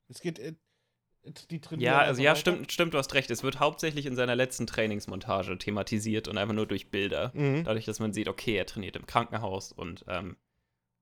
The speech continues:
Speaker 2: Rocky kann nicht mehr mithalten.
Speaker 1: Und er benutzt
Speaker 2: Und
Speaker 1: es halt
Speaker 2: sowas.
Speaker 1: einmal, um sich bei Bianca zu entschuldigen, weil er den Headliner von ihrer Show, äh, vermöbelt hat. Äh,
Speaker 2: Ja, aber das war keine gute Entschuldigung.
Speaker 1: nee, war's auch nicht.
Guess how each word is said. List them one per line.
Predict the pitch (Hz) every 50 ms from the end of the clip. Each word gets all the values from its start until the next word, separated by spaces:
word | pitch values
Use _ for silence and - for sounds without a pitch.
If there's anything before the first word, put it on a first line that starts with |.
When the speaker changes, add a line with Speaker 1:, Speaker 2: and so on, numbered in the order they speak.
| _ _ -
Speaker 2:
Rocky | 104 - - 101
kann | - - 101 95
nicht | 92 - -
mehr | 98 101
mithalten. | 107 107 - - 104 95 95 92 - 98 101 - _ _ _ _ _ _ _ _ -
Speaker 1:
Und | 160 165 165
er | 165 170
benutzt | 175 165 175 175 - -
Speaker 2:
Und | 175 -
Speaker 1:
es | -
halt | 175 165 147
Speaker 2:
sowas. | - 110 151
Speaker 1:
einmal, | 151 160 160 156 147 147 147
um | 131 139 147 135
sich | 139 143 135 - -
bei | 139 135 131 135 135
Bianca | 131 139 143 139 139 135 139 135 143 -
zu | - 139
entschuldigen, | 135 131 - 143 139 127 131 131 131 123
weil | 127 123 120 120 120 - - _ _ _ _ _ _ _
er | - 135 135 127
den | 131 123 120
Headliner | 139 139 - - 127 123 127 123 123 113
von | - 127 120
ihrer | 123 - 131 120 120 113
Show, | - - 143 131 127 127 - -
äh, | 110 110 110 110 107 107 104 107 - _ _ _ _ _ _ _ _ _
vermöbelt | - 120 110 110 110 107 110 107 107 -
hat. | 107 104 107 - _ _ _
Äh, | 131 131 127 123 117 117 107 - - - - _ _ - - _ _ _ _ _ _ _
Speaker 2:
Ja, | - 107 107 107
aber | 113 131
das | 147 151 131 123
war | 110 104
keine | - - 98 95 92
gute | 95 92 92 -
Entschuldigung. | 87 101 - - - 135 139 127 123
Speaker 1:
nee, | 120
war's | 139 143 143 123 131
auch | 117 107
nicht. | 113 110 110 107 -